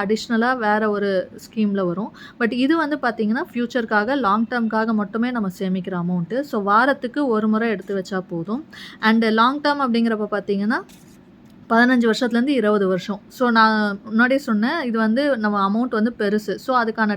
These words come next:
டைம் கண்டிப்பா எடுக்கும். ஏன்னா நம்ம குறைவான அமௌண்ட் சேமிக்க போறோம்னு. So, நீங்க ஒரு பதினஞ்சு வருஷம் சேமிச்சீங்கன்னா ஏழு லட்ச ரூபாய் வரைக்கும் எடுக்கலாம். And இதே இருபது வருஷம் சேமிச்சீங்க அப்படின்னா பதினோரு லட்ச ரூபாய் கூட நம்மளால சேவ் பண்ண முடியும். ஒரு அஞ்சு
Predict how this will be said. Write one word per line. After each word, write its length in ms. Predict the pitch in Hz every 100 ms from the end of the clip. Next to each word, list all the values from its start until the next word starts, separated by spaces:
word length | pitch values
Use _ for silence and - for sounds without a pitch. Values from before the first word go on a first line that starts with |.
| 202
டைம் 240 | 202 226 240
கண்டிப்பா 300 | 208 185 208
எடுக்கும். 380 | 196 180 185 233 294
ஏன்னா 120 | 220 262
நம்ம 160 | 233 208
குறைவான 380 | 214 214 220 220
அமௌண்ட் 300 | 196 190 185
சேமிக்க 340 | 185 185 185 180 175
போறோம்னு. 320 | 165 160 240 - - - -
So, 140 | 311 302
நீங்க 140 | 285
ஒரு 120 | 262 254
பதினஞ்சு 380 | 262 320 330 294
வருஷம் 240 | 269 311
சேமிச்சீங்கன்னா 560 | 294 247 226 233 226 269 320 - 214
ஏழு 120 | 240 240
லட்ச 240 | 226 226
ரூபாய் 160 | 220 240
வரைக்கும் 280 | 214 208 240 208
எடுக்கலாம். 360 | 185 196 254 311
And 140 | 233 226 - 214
இதே 160 | 226 285 269
இருபது 220 | 269 285
வருஷம் 240 | 262 285 277
சேமிச்சீங்க 420 | 240 220 226 220
அப்படின்னா 260 | 214 196 262 -
பதினோரு 400 | 226 247 285 269
லட்ச 200 | 226 220
ரூபாய் 300 | 208 233 240 -
கூட 160 | 214 233 247
நம்மளால 300 | 196 196 214 214
சேவ் 180 | 202 208
பண்ண 140 | 202 185
முடியும். 260 | 175 214 294 - - -
ஒரு 140 | 226 220
அஞ்சு 220 | 247